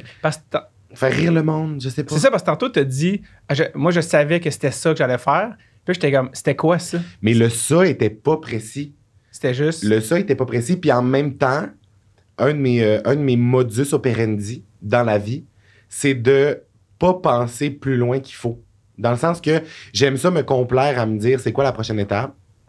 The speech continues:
Speaker 2: Puis une fois que je me dis, « OK, c'est ça que je m'en vais faire », je pense pas à après. Fait que genre, j'ai comme pas de plan. Fait que, admettons, au secondaire, moi, je viens de Jonquière, puis il y a un programme qui se donne au cégep de Jonquière qui s'appelle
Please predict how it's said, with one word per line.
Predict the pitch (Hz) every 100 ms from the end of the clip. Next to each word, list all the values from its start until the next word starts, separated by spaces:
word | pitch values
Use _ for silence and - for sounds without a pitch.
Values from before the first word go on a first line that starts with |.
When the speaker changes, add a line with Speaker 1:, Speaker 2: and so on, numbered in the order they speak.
| _ _ _ _ -
Speaker 2:
Puis | 120
une | 120
fois | -
que | 143 131
je | 113
me | 104
dis, « | 104 -
OK, | 107 123
c'est | 117
ça | 123
que | 117
je |
m'en | 104 98
vais | 95
faire », | 107 101 143 135 - _ _
je | - -
pense | 113 117
pas | 117 160
à | 107 -
après. | 110 - 120 120 _ _ -
Fait |
que | 113
genre, | 135
j'ai | 123
comme | 123 139
pas | 131 151
de |
plan. | - 127 131
Fait | 135 120
que, | -
admettons, | 110 113 139 151 - _ _ -
au | 143
secondaire, | 143 - 147 120 113 104 101 104 147 127 - - -
moi, | 131
je |
viens | 123
de | 123
Jonquière, | 113 98 110 120 123
puis | 107
il |
y |
a | 95
un |
programme | - 107 104 127
qui | 120
se | 101
donne | 98 113 127 -
au | 95
cégep | 92 117 113
de | 113
Jonquière | 104 98 113 120
qui | 120
s'appelle | 98 - 107 107